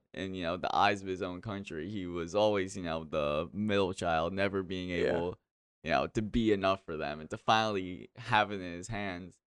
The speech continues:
Speaker 1: you know, have that burden taken off of his shoulders and just see the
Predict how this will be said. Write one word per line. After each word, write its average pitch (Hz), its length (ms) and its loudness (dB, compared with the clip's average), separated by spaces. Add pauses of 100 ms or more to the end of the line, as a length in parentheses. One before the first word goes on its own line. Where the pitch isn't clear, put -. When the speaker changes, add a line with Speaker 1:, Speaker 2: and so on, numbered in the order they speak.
(300)
Speaker 1:
you - 80 -4
know, 95 140 10
have 110 340 4
that 87 240 2 (1300)
burden 113 420 8
taken 101 360 2
off 95 200 2
of 90 100 -8
his 78 120 -6
shoulders 92 480 -2
and 90 140 -8
just 101 200 -4
see 104 200 0
the 82 380 2